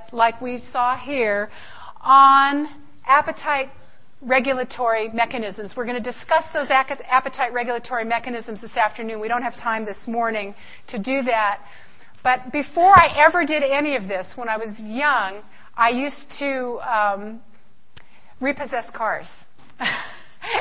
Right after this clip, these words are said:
And I used to skip trace on bad checks.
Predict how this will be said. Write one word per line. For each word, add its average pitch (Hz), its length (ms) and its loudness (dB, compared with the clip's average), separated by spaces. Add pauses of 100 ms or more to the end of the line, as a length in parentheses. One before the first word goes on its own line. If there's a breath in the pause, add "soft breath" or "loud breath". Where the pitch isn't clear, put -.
(200 loud breath)
And 269 140 2
I 262 80 6
used 311 220 0
to 285 100 -4
skip - 340 -4
trace 294 300 0
on 254 160 0
bad 240 260 4
checks. - 460 0